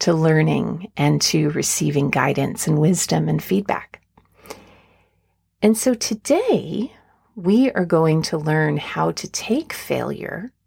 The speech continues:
and, just like everything that we do here at Come to Your Senses, rather than using this as a reason to loathe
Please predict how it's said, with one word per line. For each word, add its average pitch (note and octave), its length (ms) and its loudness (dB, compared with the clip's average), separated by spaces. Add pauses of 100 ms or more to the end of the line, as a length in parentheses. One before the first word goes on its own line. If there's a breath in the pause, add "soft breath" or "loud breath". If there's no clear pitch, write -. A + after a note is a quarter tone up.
(800 soft breath)
and, F#3 340 4
just - 300 -2
like - 160 2
everything D3+ 520 2
that D3 160 -2
we D#3 120 -4
do D3 340 0
here D3+ 480 -2
at D3 180 -10
Come D#3+ 260 -2
to - 140 -8
Your - 100 -6
Senses, - 720 -2 (960 soft breath)
rather F3+ 340 4
than D3+ 540 2
using E3+ 580 2
this C#3+ 460 0
as C3 640 -6
a D#3 80 -4
reason D#3 560 0
to - 580 -4 (1600 soft breath)
loathe E3 600 4